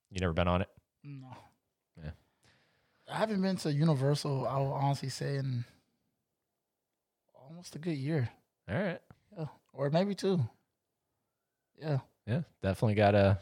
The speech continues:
Speaker 1: get that pass. G-,
Speaker 2: Yeah. Well,
Speaker 1: yeah.
Speaker 2: I, I'm thinking about it because I'm thinking about the Busch Gardens and getting their pass, but
Speaker 1: Yeah, Busch Gardens is pretty good.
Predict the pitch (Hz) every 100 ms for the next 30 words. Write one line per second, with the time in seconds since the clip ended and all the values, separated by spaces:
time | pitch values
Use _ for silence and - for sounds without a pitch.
0 | - 95 95 90 - 104 107 - - _
1 | _ 90 - _ _ - 123 127 - -
2 | - _ 160 185 180 180 185 185 185 208
3 | 202 151 156 147 147 170 165 156 143 139
4 | - _ - 143 175 175 160 151 151 -
5 | 143 139 135 131 117 147 139 127 156 180
6 | 143 135 - - 131 123 139 131 139 165
7 | 156 135 131 - 139 131 131 - _ _
8 | _ _ _ _ _ _ _ _ 196 180
9 | - 110 110 107 87 107 87 82 85